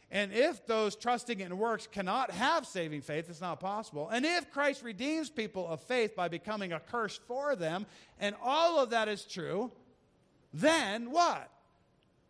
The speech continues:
Then all those who were cursed by the law and now have faith in Jesus Christ are once again blessed. They're justified.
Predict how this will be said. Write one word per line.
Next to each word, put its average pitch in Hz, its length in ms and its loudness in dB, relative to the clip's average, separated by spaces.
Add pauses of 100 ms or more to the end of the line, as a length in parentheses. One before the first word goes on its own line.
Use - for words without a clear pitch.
(160)
Then 214 200 2
all 302 360 6
those 285 340 6
who 254 80 -4
were 214 140 2
cursed 262 460 0
by 220 280 2
the 302 100 2
law 190 460 0 (560)
and 196 180 0
now 240 240 4
have 226 260 0
faith 220 240 2
in 202 100 -8
Jesus 208 340 -10
Christ 240 460 -2
are 214 260 2
once 254 300 -2
again 226 400 -2
blessed. 277 460 0 (100)
They're 214 180 0
justified. 185 840 -4